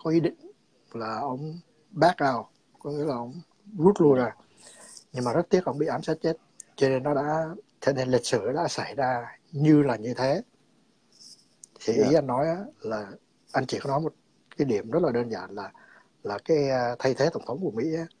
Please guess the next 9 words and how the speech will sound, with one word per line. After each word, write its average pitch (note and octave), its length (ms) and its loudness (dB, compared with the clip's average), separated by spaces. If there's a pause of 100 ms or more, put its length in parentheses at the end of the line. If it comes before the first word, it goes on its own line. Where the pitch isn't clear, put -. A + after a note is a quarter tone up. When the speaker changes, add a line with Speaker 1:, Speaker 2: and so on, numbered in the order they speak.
(380)
Speaker 1:
nếu C#3 160 0
mà D3 180 -2
ngồi A#2 260 -4
mà A2+ 160 -6 (800)
so D3+ 200 4
sánh D#3+ 260 0
chơi E3 220 4
cho D#3 80 0
vui D#3 240 0